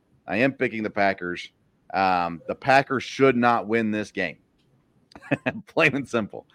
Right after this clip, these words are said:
They should not win this game. But the offense is playing well. That's the highlight. Uh, Aaron Jones is healthy. He's a top running back in the N F L.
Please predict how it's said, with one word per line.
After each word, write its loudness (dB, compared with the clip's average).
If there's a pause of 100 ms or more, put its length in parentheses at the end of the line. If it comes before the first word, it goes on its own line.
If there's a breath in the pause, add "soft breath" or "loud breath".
(220 soft breath)
They 2
should 6
not 4
win 4
this -2
game. -4 (500)
But 8 (760)
the -4
offense 4
is 0
playing -2
well. -10 (100)
That's 2
the 0
highlight. 0 (400)
Uh, 2
Aaron 2
Jones 6
is -6
healthy. 0
He's -4
a 2
top -2
running 0
back 0
in -4
the -6
N -4
F -10
L. -10